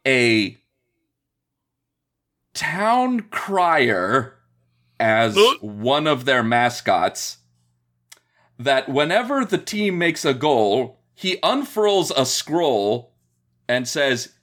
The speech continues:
Speaker 1: "Hear ye, hear ye, this is who made the goal," and then says the names of the players that made the goal.
Speaker 2: Oh, I do kind of like that.
Speaker 1: It's
Speaker 2: Is that, so
Speaker 1: You
Speaker 2: the,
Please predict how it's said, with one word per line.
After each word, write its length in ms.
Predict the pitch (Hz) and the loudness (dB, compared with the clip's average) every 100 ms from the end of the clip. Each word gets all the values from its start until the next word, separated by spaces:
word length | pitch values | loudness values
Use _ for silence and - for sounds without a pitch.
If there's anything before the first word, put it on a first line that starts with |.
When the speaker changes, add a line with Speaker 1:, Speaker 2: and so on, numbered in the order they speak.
| _ | _
Speaker 1:
"Hear 260 | 254 311 320 | -4 0 0
ye, 300 | 285 277 262 | 0 0 0
hear 240 | 262 262 | 0 0
ye, 540 | 247 202 160 113 95 - | 0 0 0 -2 -4 -8
this 340 | 135 302 349 294 | -4 -2 -2 -2
is 180 | 294 | -2
who 200 | 233 311 302 | 0 -2 0
made 400 | 302 311 320 285 | 0 0 -2 -2
the 100 | 320 | -4
goal," 880 | 311 311 294 277 254 208 170 139 127 | 0 0 0 0 0 0 2 0 0
and 160 | 147 | 0
then 140 | 151 131 | 0 -2
says 260 | - 160 | -2 -2
the 100 | 143 | -2
names 360 | 131 139 139 117 | -2 0 0 -2
of 120 | 117 | -4
the 80 | 107 | -4
players 680 | - 110 80 87 120 - - _ _ _ _ _ _ _ | -2 -2 -2 -4 -4 -8 -12 _ _ _ _ _ _ _
that 220 | 107 107 | -4 -2
made 240 | 117 120 101 | 2 0 0
the 80 | 104 | 0
goal. 560 | 113 95 69 - - _ - | 0 0 -2 -6 -8 _ -12
Speaker 2:
Oh, 840 | 147 143 135 131 127 123 117 110 104 | -6 -2 0 0 -2 -2 -2 -4 -6
I 200 | 135 139 _ | -8 -10 _
do 260 | - 180 202 | -10 -10 -10
kind 340 | - 151 151 | -4 -2 0
of 100 | 127 | -2
like 280 | 104 113 107 | -2 -2 -2
that. 680 | 95 90 87 82 - - - _ _ _ _ 185 165 - | -6 -6 -6 -6 -6 -6 -8 _ _ _ _ -16 -8 -6
Speaker 1:
It's 140 | - | 0
Speaker 2:
Is 180 | 262 175 | 2 2
that, 400 | 220 123 - - _ - _ _ _ _ _ _ - - - | 0 -2 -8 -20 _ -20 _ _ _ _ _ _ -20 -20 -12
so 180 | 160 226 | 0 4
Speaker 1:
You 140 | 208 208 | 6 6
Speaker 2:
the, 280 | 180 190 | 2 -2